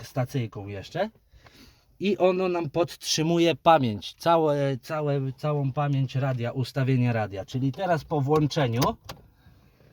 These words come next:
jak włączę stacyjkę, wybiorę język,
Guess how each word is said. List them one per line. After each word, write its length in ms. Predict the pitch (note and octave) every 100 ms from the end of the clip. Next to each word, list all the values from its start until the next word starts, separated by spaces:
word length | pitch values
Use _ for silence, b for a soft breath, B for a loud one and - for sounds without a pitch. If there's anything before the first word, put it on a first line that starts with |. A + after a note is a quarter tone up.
| b
jak 160 | - A2
włączę 340 | C3+ D3+ C#3+
stacyjkę, 640 | B2+ A#2+ - G#2+ G#2 D3 E3+
wybiorę 600 | D3+ C3+ D3+ C#3 B2 A2 - _ _ _ _ _ _ _ _ _ _ _ _ -
język, 720 | A2+ B2 B2+ B2 D#3+ G#3 -